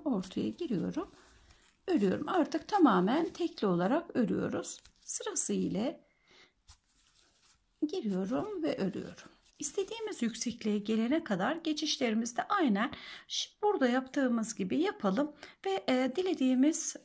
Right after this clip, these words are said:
e, büyüklüğe gelene kadar örmeye devam edelim. İsterseniz tek renkli, isterseniz arasına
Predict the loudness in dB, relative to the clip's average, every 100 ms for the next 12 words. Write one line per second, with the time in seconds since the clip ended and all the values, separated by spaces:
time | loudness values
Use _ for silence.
0 | -4 -2 2 2 2 0 -2 0 2 2
1 | 2 0 0 0 2 2 4 4 2 2
2 | 2 2 2 0 -2 -4 -2 -2 -2 -2
3 | -2 -2 -2 -4 -4 -4 -4 -4 -4 -2
4 | 0 0 0 -2 0 0 0 0 -2